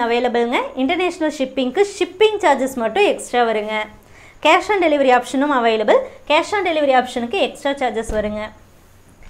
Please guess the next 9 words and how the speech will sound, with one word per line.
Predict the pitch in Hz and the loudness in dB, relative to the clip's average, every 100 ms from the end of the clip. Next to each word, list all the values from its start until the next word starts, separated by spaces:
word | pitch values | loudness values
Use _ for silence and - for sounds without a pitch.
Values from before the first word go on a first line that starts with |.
| - - - | -20 -8 2
சேம் | 294 294 | 2 4
பேட்டர்ன்ல | 277 262 269 247 | 4 4 0 -2
நெக்ஸ்ட் | 233 - 254 | -6 -4 0
பார்க்குறது | 247 247 311 247 | 0 0 2 2
டபுள் | 226 254 285 | 4 2 0
டூ | 381 277 | -4 -4
த்ரீ | 254 214 240 | -4 -4 -4
ஜீரோ. | 226 220 208 - - - _ _ _ - - - - _ _ - - - - - | -2 -2 -4 -14 -20 -20 _ _ _ -20 -20 -20 -20 _ _ -20 -20 -20 -20 -12
Body | 220 247 277 | 0 2 2